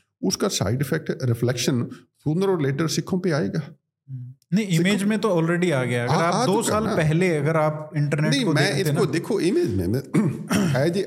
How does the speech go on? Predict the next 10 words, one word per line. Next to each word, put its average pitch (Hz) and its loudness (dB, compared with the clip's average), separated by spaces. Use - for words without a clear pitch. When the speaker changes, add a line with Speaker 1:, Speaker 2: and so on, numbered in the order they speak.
Speaker 1:
as 165 2
a 180 0
Sikh, 120 -2
as 135 0
a 143 0
Sikh, - -4
मैं, 139 0
मैं 143 2
सोचता 101 -2
हूँ, 92 -4